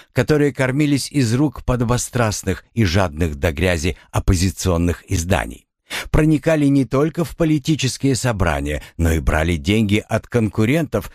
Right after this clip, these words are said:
втираясь в доверие к губернатору, разведывали тайны сенаторов и местных законодателей,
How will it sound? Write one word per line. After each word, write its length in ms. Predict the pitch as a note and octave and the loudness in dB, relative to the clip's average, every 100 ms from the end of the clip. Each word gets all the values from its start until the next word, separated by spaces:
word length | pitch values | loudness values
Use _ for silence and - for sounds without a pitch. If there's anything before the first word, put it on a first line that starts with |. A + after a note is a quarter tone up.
| - | -14
втираясь 640 | - - F#2 F#2+ G#2 E2+ | -6 0 2 2 0 -2
в 80 | E2 | -4
доверие 500 | E2 E2 F#2+ G2+ F#2 | -2 0 2 2 0
к 40 | E2 | 0
губернатору, 840 | G2 D#2+ C#2 G2 C3 A2 D#2+ C2+ - - | -2 -2 -2 0 -2 -2 -4 -6 -12 -4
разведывали 720 | B2 A#2+ A2+ D#3+ C#3 C#3 C#3 | 0 0 2 0 2 0 0
тайны 460 | - C3+ C#3 C3 B2 | 0 -2 2 2 0
сенаторов 800 | - G#2 A2 C3+ - B2 A2+ - | 0 0 0 0 0 0 -2 -2
и 140 | A2 | 0
местных 420 | G2 G2 - A2 | 2 2 0 -2
законодателей, 920 | F2+ A2+ B2+ C#3+ C#3 A2 C#2 C#2 B1 | 0 0 0 0 0 0 -2 -12 -16